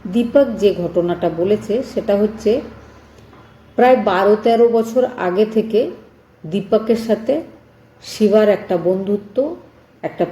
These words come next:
প্রেম, তারপরে একটা ঘনিষ্ঠ সম্পর্ক শুরু হয়।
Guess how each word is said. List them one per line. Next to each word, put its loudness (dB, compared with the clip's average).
প্রেম, 0
তারপরে 2
একটা -4
ঘনিষ্ঠ -4
সম্পর্ক -4
শুরু -2
হয়। -8